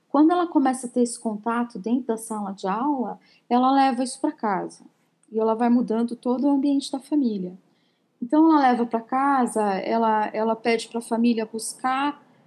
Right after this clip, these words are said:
é, buscar informação na internet, ela pede pra família assistir o que ela assiste na escola, né? Então, eu percebo, assim,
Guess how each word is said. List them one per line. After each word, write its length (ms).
é, 640
buscar 1000
informação 960
na 120
internet, 840
ela 220
pede 320
pra 160
família 600
assistir 840
o 80
que 140
ela 120
assiste 760
na 140
escola, 760
né? 140
Então, 400
eu 100
percebo, 420
assim, 380